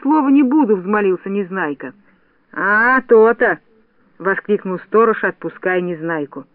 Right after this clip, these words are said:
«Ну иди, и больше не ветрогонствуй здесь. В другой раз не отделаешься так просто». Сказав это,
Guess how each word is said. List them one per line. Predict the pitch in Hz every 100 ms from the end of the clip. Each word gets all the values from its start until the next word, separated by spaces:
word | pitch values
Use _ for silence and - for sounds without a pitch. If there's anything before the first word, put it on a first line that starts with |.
| _ _ _ _ _ _ _ _ _ -
«Ну | 208 269
иди, | 220 247 254 247 _ _ _ _ _ _ _
и | 160
больше | 190 254 -
не | 254
ветрогонствуй | 254 240 254 214 233 - 208 208
здесь. | 170 202 196 _ _ _ _ _ _ _ _
В |
другой | 190 208 247
раз | 254 247
не | 247
отделаешься | 254 202 220 220 202 - -
так | 208 -
просто». | 196 180 _ 170 165 _ _ _ _ _ _ _ _ _ _
Сказав | _ 160 147 254 285
это, | 254 -